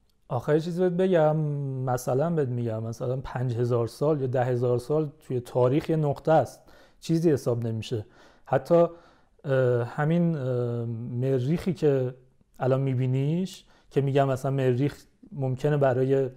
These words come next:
سکونت انسان‌ها مناسب باشه، دلیلش اینه که مریخ قبلاً بخشی از کره زمین بوده که در اثر برخورد شهاب سنگ جدا می‌شن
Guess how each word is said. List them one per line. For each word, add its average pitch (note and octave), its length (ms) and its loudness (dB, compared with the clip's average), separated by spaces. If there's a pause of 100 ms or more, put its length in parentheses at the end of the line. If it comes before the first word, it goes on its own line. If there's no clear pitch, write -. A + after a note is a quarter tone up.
(180)
سکونت C3 500 -4
انسان‌ها B2+ 380 0
مناسب B2+ 440 0
باشه، B2 320 -2
دلیلش D#3+ 420 0
اینه F3 120 -4
که F#3 80 -2
مریخ D#3 480 -4
قبلاً E3 380 2
بخشی F#3 300 2
از F#3+ 100 0
کره E3 220 2
زمین F3 360 0
بوده B2 240 -2 (340)
که C#3 60 -8
در C#3 140 6
اثر D#3+ 200 2
برخورد D3+ 580 2
شهاب C3+ 320 2
سنگ E3+ 300 0
جدا D#3 300 6
می‌شن D#3 500 0